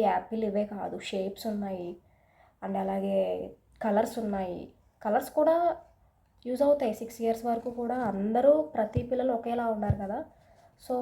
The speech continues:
సిక్స్ ఇయర్స్ వరకు యూజ్ అవుతాయి ఇవైతేని. ఆ, వన్ అండ్ హాఫ్ ఇయర్, టూ ఇయర్స్ పిల్లల నుంచి అయితే తీసుకోవచ్చు, పర్వాలేదు. కలర్స్ అది ఐడెంటిఫై చేస్తారు కదా, టూ ఇయర్స్ నుంచి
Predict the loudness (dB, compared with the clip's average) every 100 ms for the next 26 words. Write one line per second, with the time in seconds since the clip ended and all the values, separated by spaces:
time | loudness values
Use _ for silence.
0 | -4 -10 -8 -2 0 2 0 0 2 0
1 | 2 -2 -2 -6 -6 -6 -6 -4 -6 -8
2 | -16 -20 -20 -20 -20 -20 -10 -6 -2 2
3 | 6 6 6 2 4 0 2 4 4 2
4 | 2 2 2 0 -2 -2 -2 -2 -6 _
5 | _ _ _ -10 -10 -4 -6 -6 -14 -20
6 | -10 -2 0 0 -2 -6 -10 _ _ _
7 | _ _ _ _ _ _ _ _ _ _
8 | _ _ -2 2 2 2 4 4 4 2
9 | 0 0 0 0 0 0 -2 -4 -2 0
10 | 0 -2 -4 -4